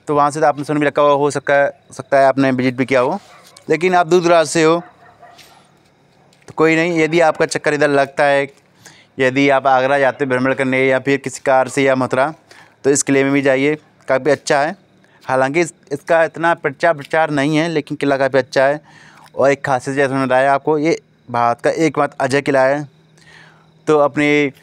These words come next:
जो वीर योद्धा थे, उनके संजो ही इस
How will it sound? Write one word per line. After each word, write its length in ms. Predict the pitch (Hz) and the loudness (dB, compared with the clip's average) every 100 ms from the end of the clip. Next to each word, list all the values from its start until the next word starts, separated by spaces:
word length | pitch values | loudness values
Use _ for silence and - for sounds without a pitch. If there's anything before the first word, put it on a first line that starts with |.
| _ _ - _ _ _ _ - | _ _ -20 _ _ _ _ -8
जो 280 | 135 143 143 | 0 2 2
वीर 400 | 131 120 156 160 | -2 -2 0 4
योद्धा 300 | 143 139 139 | 4 2 2
थे, 100 | 143 | 2
उनके 300 | 143 156 151 | 0 0 0
संजो 320 | 143 139 151 | 0 2 2
ही 320 | 147 143 131 117 _ _ - | 2 0 -4 -10 _ _ -4
इस 320 | 156 - | -4 -4